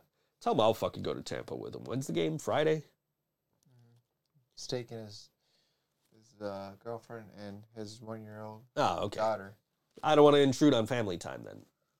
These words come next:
Speaker 1: Cool. Uh, plus, you know, I'm going to that protest on, uh, on Saturday. So, again, that's, uh, Bands Off Our Bodies rally, Saturday, eleven P M, eleven A M, rather, at, uh, Niagara Square.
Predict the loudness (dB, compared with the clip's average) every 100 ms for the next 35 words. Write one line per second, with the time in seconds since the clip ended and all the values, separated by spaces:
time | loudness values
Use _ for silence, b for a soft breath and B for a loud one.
0 | -10 -10 -10 _ _ B B B -2 0
1 | 2 2 0 -6 _ 4 4 2 -6 -2
2 | 2 4 4 6 6 4 2 2 2 0
3 | -4 -2 -4 -4 -6 -6 -6 -8 -8 -8
4 | -8 -8 -12 _ _ _ -12 -10 -10 -14
5 | _ _ b b b b b -2 2 4
6 | 4 2 2 4 4 2 2 2 2 2
7 | 2 4 2 4 4 4 2 2 2 2
8 | 0 0 0 2 4 4 4 0 0 -2
9 | -2 0 2 2 2 0 0 0 -2 -2
10 | 0 0 0 0 -2 0 -2 -2 -4 -6
11 | -4 -6 -6